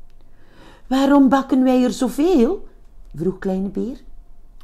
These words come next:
"Omdat we met Kerstmis heel veel visite krijgen," zei opa Beer. Ze waren die dag zo druk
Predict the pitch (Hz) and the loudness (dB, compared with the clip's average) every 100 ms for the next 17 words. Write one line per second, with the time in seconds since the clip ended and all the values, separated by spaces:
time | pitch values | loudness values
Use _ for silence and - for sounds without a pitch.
0 | - - - 117 117 123 151 254 233 180 | -20 -20 -20 -18 -12 -6 -2 -4 -4 -6
1 | 131 123 - 240 294 - 226 - - - | -6 -12 -8 -8 -8 -6 -6 -6 -20 -20
2 | - - 147 214 226 - 139 131 190 190 | -20 -10 0 2 2 0 -6 -4 -6 -6
3 | 240 - - 285 254 208 190 - _ - | -6 -8 -6 -4 -4 -4 -8 -12 _ -20
4 | - - 147 156 147 135 127 127 120 - | -18 -6 -6 -6 -10 -10 -8 -8 -10 -16
5 | _ - _ - - - - - - - | _ -20 _ -20 -20 -20 -20 -20 -20 -20
6 | - - - - 127 120 165 175 156 143 | -20 -20 -20 -16 -10 -4 -2 -2 -4 -6
7 | 143 135 - - - - 110 190 233 196 | -6 -8 -10 -20 -20 -20 -2 2 2 0
8 | 160 165 - | -2 -4 -8